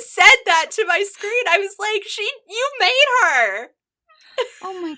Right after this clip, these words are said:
Speaker 2: god, that one line just killed me.
Speaker 1: And the way he said it, too, because it,
Speaker 2: Ugh.
Speaker 1: it, it, like, came out of him like an alien. It was like he had to say it, even if it was a ridiculous feeling.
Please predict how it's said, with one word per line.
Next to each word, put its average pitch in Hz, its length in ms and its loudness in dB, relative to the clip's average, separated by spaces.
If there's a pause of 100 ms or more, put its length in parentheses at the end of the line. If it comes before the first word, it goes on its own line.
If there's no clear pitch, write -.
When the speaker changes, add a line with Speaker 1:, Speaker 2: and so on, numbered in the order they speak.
Speaker 2:
god, 285 260 -4
that 254 200 4
one 302 440 -2
line 262 540 4
just 220 240 -12 (400)
killed 247 420 0 (100)
me. 214 460 -10 (720)
Speaker 1:
And 330 160 -2
the 349 100 -2
way 262 220 2
he 381 160 -2
said 208 300 0
it, 156 160 -6
too, 233 240 -10
because 190 340 -6
it, 202 140 -2
Speaker 2:
Ugh. - 40 -20 (200)
Speaker 1:
it, 208 180 -4
it, 202 160 -10
like, 214 160 -4
came 226 220 -8
out 208 120 0
of 226 60 -4
him 190 140 -6
like 170 140 -8
an 151 120 -12
alien. 156 480 -4
It 151 80 -10
was - 160 -10
like 170 160 -2
he 180 140 -16
had 175 560 -2
to - 120 -14
say 156 600 -6
it, - 140 -16
even 202 260 -12
if 208 160 -8
it 196 160 -8
was 185 260 -8 (240)
a 185 100 -4
ridiculous 170 720 -8
feeling. 190 540 -10